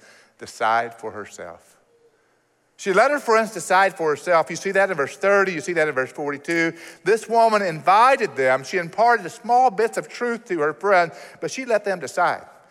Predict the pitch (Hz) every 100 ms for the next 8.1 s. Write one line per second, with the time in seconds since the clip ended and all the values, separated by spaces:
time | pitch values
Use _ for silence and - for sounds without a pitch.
0 | _ _ - - 302 - - 269 - -
1 | 220 - _ _ _ _ _ _ 196 196
2 | 185 185 196 285 233 247 247 - 190 170
3 | 214 214 202 202 196 - 254 190 143 147
4 | 143 196 220 240 190 170 156 185 - -
5 | - - _ 117 139 254 240 - - 180
6 | 202 214 214 208 - 180 180 170 165 139
7 | - 175 185 131 120 143 170 139 160 156
8 | 151